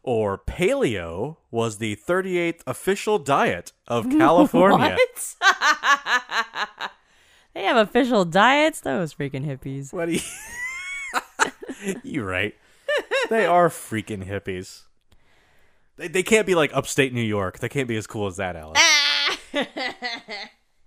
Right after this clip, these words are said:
Speaker 2: Finger licking good. Oh my gosh. I wonder
Speaker 1: What the
Speaker 2: if
Speaker 1: f-
Speaker 2: they've, they've made that a slogan before. <laughs>
Speaker 1: Oh, f- <laughs> finger lick. Uh, uh, do you wanna guess what it is?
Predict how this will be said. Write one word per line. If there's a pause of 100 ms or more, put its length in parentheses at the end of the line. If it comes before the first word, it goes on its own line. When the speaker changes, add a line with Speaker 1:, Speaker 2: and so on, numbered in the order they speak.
(160)
Speaker 2:
Finger
licking
good. (220)
Oh
my
gosh.
I
wonder
Speaker 1:
What
the
Speaker 2:
if
Speaker 1:
f-
Speaker 2:
they've, (400)
they've
made
that
a
slogan
before.
<laughs> (880)
Speaker 1:
Oh,
f- (840)
<laughs>
finger
lick. (1080)
Uh, (220)
uh,
do
you (100)
wanna
guess
what
it
is?